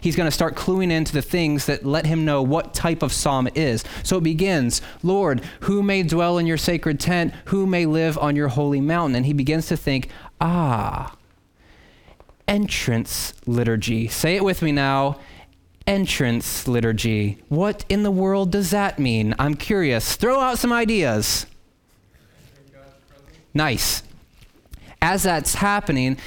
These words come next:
some people would say that there's this scripted formula. So think about next week, Doug's at the door, and in order to come into this place, Doug says, "Lord, who may dwell in your sacred tent, who may live on your holy mountain?" And then you would reply with what follows.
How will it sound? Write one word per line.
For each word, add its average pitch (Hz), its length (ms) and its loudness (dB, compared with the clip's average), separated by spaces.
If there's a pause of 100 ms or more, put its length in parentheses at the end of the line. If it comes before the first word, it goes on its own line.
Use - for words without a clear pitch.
(120)
some 202 300 0
people 190 240 0
would 160 140 0
say 175 180 2
that 147 160 0
there's 156 260 0
this - 400 0
scripted 190 560 0
formula. 156 760 0
So 160 160 0
think 196 180 0
about 170 340 -2
next 151 360 0
week, 120 240 0
Doug's 156 280 2
at 135 120 2
the 123 80 2
door, 143 340 2
and 120 140 2
in 131 80 2
order 151 240 2
to 123 80 0
come 156 240 0
into 160 320 0
this 131 200 0
place, 156 460 0
Doug 151 320 0
says, 139 380 0 (580)
"Lord, 160 320 2
who 170 140 2
may 160 160 2
dwell 156 300 2
in 156 60 2
your 147 120 0
sacred 147 440 0
tent, 165 340 0
who 160 140 0
may 151 180 2
live 156 220 2
on 147 120 2
your 139 100 2
holy 151 220 2
mountain?" 147 320 0
And 127 100 2
then 131 140 2
you 160 160 2
would 175 120 2
reply 143 420 0
with 127 200 0
what 147 180 0
follows. 156 760 -2